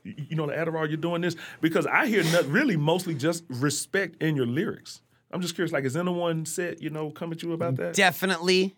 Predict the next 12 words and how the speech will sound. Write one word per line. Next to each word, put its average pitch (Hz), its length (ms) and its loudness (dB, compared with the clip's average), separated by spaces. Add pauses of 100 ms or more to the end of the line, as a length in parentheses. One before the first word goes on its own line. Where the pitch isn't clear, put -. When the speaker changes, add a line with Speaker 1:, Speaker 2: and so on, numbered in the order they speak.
(140)
Speaker 2:
to - 140 4
a - 20 6
Speaker 1:
Oh, 180 80 6
okay. - 100 0
Speaker 2:
degree. 175 460 2 (200)
Um, 147 800 2
Speaker 1:
Hmm. 117 80 -8 (440)
Speaker 2:
well, 185 100 -2
first 277 280 2
of 190 80 -4
all, 165 380 2
marijuana, 151 680 2